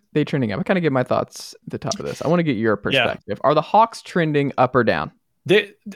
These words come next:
Speaker 2: out of all the teams that we're discussing, I think they're the most confounding. Like, I know the Lakers are kinda confounding in a weird way because, oh,
Speaker 1: Hmm.
Speaker 2: you know, as long as LeBron is healthy, you know, they're okay. The Hawks, like,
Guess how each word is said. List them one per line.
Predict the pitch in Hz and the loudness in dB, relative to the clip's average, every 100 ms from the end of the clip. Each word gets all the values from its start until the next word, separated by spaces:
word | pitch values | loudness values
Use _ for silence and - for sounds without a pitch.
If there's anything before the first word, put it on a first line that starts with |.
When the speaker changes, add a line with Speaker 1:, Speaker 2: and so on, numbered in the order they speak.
| - | -2
Speaker 2:
out | 190 | 2
of | 220 | 4
all | 175 214 233 | 6 6 6
the | 175 | 4
teams | - 208 202 185 156 | 0 2 2 2 0
that | - 165 | 2 0
we're | 165 151 | 2 -2
discussing, | 135 127 - 156 143 190 180 180 170 _ _ _ _ _ _ - | -2 -4 -2 0 0 0 -2 -6 -10 _ _ _ _ _ _ -4
I | |
think | 143 - 156 | -2 0 0
they're | 160 | 2
the | 147 | 2
most | 135 135 - | 2 0 -2
confounding. | 123 110 120 107 101 92 92 | -8 -4 -2 -2 -4 -8 -6
Like, | 139 147 | -4 -2
I | 160 | 0
know | 202 | 2
the | 196 | 2
Lakers | 165 156 170 170 | 4 2 2 -2
are | |
kinda | 170 170 170 | 0 0 0
confounding | 180 170 160 160 165 165 | -2 -2 -2 0 -2 -2
in | |
a | 160 | -2
weird | 151 160 156 | -2 -2 0
way | 143 156 151 151 | 0 0 2 0
because, | 143 127 143 135 | -4 -6 -6 -6
oh, | 139 147 | -6 -2
Speaker 1:
Hmm. | 202 | -2
Speaker 2:
you | 147 | -2
know, | 131 | -4
as | 123 | -6
long | 143 | -6
as | 139 | -6
LeBron | 127 139 139 | -4 -4 -4
is | 127 | -2
healthy, | 135 131 139 | -4 -4 -8
you | 135 | -8
know, | 131 131 | -8 -8
they're | 131 | -8
okay. | 127 135 131 - - - _ _ _ | -8 -10 -12 -16 -20 -20 _ _ _
The | 175 | -6
Hawks, | 151 208 294 - | -2 2 2 2
like, | 185 165 | 0 0